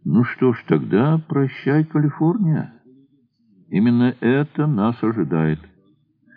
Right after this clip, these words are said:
В лучшем случае потеряем значительную ее часть, половину населения, в худшем она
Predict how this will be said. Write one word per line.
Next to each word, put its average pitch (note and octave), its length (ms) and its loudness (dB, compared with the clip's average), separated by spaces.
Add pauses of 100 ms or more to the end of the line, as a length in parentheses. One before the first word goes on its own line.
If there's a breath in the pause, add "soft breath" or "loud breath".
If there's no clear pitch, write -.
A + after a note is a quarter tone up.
(220 loud breath)
В - 60 -2
лучшем D#3+ 540 2
случае D3 840 -2 (160)
потеряем A#2+ 600 2
значительную G#2 800 0
ее F2+ 200 2
часть, - 920 -4
половину F2+ 440 2
населения, B2 880 0 (800)
в - 40 -20
худшем D#3+ 840 -2
она G2 360 2